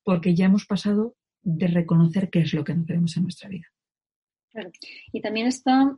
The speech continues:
Speaker 2: en que muchas veces nos culpabilizamos, mm,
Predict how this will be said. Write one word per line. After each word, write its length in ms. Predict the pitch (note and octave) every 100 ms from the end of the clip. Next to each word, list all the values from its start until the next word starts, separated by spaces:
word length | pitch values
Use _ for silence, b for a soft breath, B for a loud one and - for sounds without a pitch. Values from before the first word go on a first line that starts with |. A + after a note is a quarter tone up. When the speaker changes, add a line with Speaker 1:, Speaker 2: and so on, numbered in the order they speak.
| _
Speaker 2:
en 180 | B3 A3+
que 120 | A#3
muchas 260 | A3 A#3+ C4
veces 240 | C4+ C4+
nos 180 | A3+ -
culpabilizamos, 1080 | A#3 A3 G#3+ A3 G#3 - B3+ B3 D#4+ - b b b b b b b _
mm, 720 | - A3+ A3 G#3+ G#3 G#3 G#3